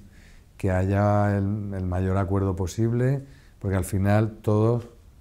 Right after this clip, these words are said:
los trabajadores y los responsables del ministerio queremos lo mismo. Trabajar bien, hacer cosas de calidad y que lleguen al público de una manera eficaz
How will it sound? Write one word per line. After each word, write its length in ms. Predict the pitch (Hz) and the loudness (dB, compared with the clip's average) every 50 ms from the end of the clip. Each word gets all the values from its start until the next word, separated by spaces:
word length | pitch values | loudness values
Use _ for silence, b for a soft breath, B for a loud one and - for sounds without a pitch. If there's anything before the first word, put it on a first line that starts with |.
| - - - - - - - - - - - | -20 -20 -20 -20 -20 -20 -20 -20 -20 -8 -2
los 200 | 107 104 98 - | -2 -2 0 0
trabajadores 1040 | - 98 92 92 85 - 92 90 95 101 107 110 107 107 110 110 110 110 110 - | -2 -2 -2 -2 -2 -4 -4 -2 0 2 2 2 2 2 2 2 0 0 -2 -4
y 200 | 113 101 95 95 | -6 -4 -4 -4
los 160 | 92 92 90 90 | -4 -4 -4 -4
responsables 600 | 90 90 - 95 90 87 98 95 95 98 95 92 | -4 -6 -6 -6 -6 -4 -2 -2 -2 -2 -2 -2
del 120 | 95 95 | -4 -2
ministerio 680 | 92 95 95 92 - - 110 104 101 110 110 113 110 B B B B B B | -2 -2 -4 -4 -4 -4 -2 0 2 2 0 0 -2 B B B B B B
queremos 340 | - 101 101 110 120 107 90 | -2 0 0 2 2 0 0
lo 80 | 85 82 | -2 -2
mismo. 420 | 95 107 113 104 92 87 85 90 - - B B B B B B B B B B B - | -2 -2 -2 -4 -4 -6 -8 -10 -12 -14 B B B B B B B B B B B -10
Trabajar 540 | - 101 101 101 95 95 90 - 92 90 92 | -6 -2 0 0 0 0 -2 -2 -2 -2 0
bien, 460 | 95 110 120 127 135 135 139 139 131 | 2 4 4 6 6 4 4 2 0
hacer 260 | 110 98 - 104 92 90 | -2 -2 -4 -6 -6 -4
cosas 380 | - 98 90 - 98 90 85 | -6 -6 -6 -4 -4 -4 -4
de 100 | 90 85 | -6 -4
calidad 680 | - 95 92 95 104 107 113 120 120 123 127 135 131 131 B B B B B B - | -4 -2 0 0 0 2 2 2 2 2 0 -2 -4 -6 B B B B B B -4
y 120 | 113 107 | -4 -2
que 220 | - - 107 101 | 0 0 0 2
lleguen 320 | 92 101 101 95 98 98 101 | 2 2 2 2 2 0 0
al 180 | 101 101 98 | 0 0 -2
público 840 | - - 104 101 101 101 107 101 107 - 120 120 123 127 135 131 135 B B B B B B B B - | -2 -2 -2 -2 0 -2 -2 -4 -4 -2 -2 -2 0 -2 -4 -6 -8 B B B B B B B B -6
de 140 | 92 95 | -4 -2
una 160 | 92 95 92 92 | 0 0 0 0
manera 320 | 95 92 95 95 92 95 | 0 0 0 0 0 0
eficaz 720 | 90 - - 98 90 - 123 123 127 127 131 139 139 135 | -2 -2 -4 -6 -2 -2 0 2 2 2 2 0 0 -2